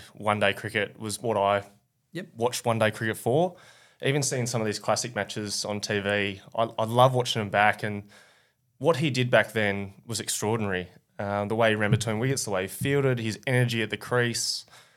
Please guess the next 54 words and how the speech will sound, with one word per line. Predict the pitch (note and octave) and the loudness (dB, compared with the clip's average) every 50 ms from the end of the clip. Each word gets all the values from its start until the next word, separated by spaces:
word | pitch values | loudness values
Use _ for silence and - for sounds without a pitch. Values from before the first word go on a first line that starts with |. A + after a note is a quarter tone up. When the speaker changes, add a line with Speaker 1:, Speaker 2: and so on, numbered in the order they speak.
| _ _ _ _ _ | _ _ _ _ _
Speaker 1:
it | - | -6
was | B2+ C3+ D3 | -2 0 0
almost | F3+ G3+ G#3 F#3 - - | 2 2 0 0 -2 -2
different | B2 B2 A#2+ A#2+ A2+ - | -4 -4 -2 -4 -4 -2
to | - | -2
everyone | - G#2 A2 A2 G#2 G2 F2+ | -2 -2 0 0 0 2 0
else. | F2 F#2+ A2+ D#3+ E3 - - - - - - - | 0 -2 -4 -4 -6 -8 -8 -10 -12 -12 -4 -2
Like, | A2+ A2+ A2 - | -2 -2 -2 -2
I | A#2+ | -2
know | A#2+ B2+ C3 C3 B2 A#2 A#2 - - - - _ _ _ _ | 2 4 4 4 4 2 -2 -6 -14 -20 -20 _ _ _ _
Viv | - A#2+ A#2 C3 C#3 A#2+ | -12 -4 -2 0 0 0
had | B2 B2 A2 | 0 -2 -2
the | G#2+ F#2+ | -2 -4
swagger | - - - A#2 A2+ A#2 A2 A#2 A2+ | -4 -2 2 2 2 2 2 0 0
and | G#2+ A2 | 0 0
all | A2+ A2+ A2+ | 0 0 0
that | G#2+ - | 0 -2
sort | - - A2 | -4 -4 -6
of | G2 - | -4 -4
thing, | - A2 G#2+ G#2 | -4 -4 -2 -2
but | A2+ A2+ - - - - - _ _ _ _ - | -4 -6 -6 -10 -20 -20 -20 _ _ _ _ -2
Dino | C#3 D3+ E3+ F3 | 0 2 2 4
had | D#3 C#3 B2+ | 4 4 4
an | A2+ G#2+ G#2 | 4 4 4
energy | G#2+ A2 A#2 A#2+ A2 A2 A2 G#2 | 2 2 2 2 2 0 0 0
at | - | -2
the | A2 | -2
crease. | - - - A2 G#2+ G#2+ G#2 - - - - - - | -6 -4 -2 -2 -2 0 0 -2 -4 -4 -6 -6 -6
He | A#2 A2 | -6 -4
was | A2 G#2 G#2 | -4 -6 -6
willing | B2 C3+ C#3+ C#3+ C3+ B2 | -4 -2 2 2 4 4
to | A#2 G#2 | 2 2
take | - - A2+ F#2+ | 0 0 0 0
the | G2+ A2 | 0 0
game | - G#2+ G#2 G#2+ G#2+ A2 | 0 0 0 0 0 0
on. | A2 G#2+ A2 | 0 0 0
He | A2 A#2 | 0 -2
was | A#2 A2+ C3+ | -2 -2 -2
always | D3 D3+ E3 E3 D3+ B2+ | 0 2 2 2 2 0
doing | B2 B2+ A#2+ A#2+ A#2+ | 0 -2 -2 0 0
something | - B2 - - F#2 G2+ G2+ F#2+ - - - - - - - - - - - - - - - - - - - - - _ _ _ _ _ _ _ _ | -2 -2 -2 -2 -4 -4 -6 -8 -10 -16 -20 -20 -20 -20 -20 -20 -20 -20 -20 -20 -20 -20 -20 -20 -20 -20 -20 -20 -20 _ _ _ _ _ _ _ _
just | - E3+ - - | -6 -6 -4 -4
a | D#3 | -4
bit | B2+ D#3 D3+ - | -4 -6 -4 -4
different, | D3 D3+ D3 - D3+ A#2+ A#2 A2 A#2 | -4 -4 0 0 2 2 2 0 -2
just | - - - | -4 -4 -4
a | C3+ | -2
bit | B2 C#3+ D#3 D#3+ | -2 -2 -2 0
more | D#3 C3+ C3 B2+ A2+ | 2 4 4 4 4
high | B2 B2+ A#2+ A#2+ A#2 | 2 2 2 2 2
energy, | A#2+ A#2+ A2 A#2 A#2 | 2 0 0 0 -2
a | G#2+ | -2
bit | G#2 D3 - | -2 -2 -2
more, | C#3+ B2+ B2 A#2 A2+ A2+ A2 G#2 | 0 0 2 2 2 2 0 -2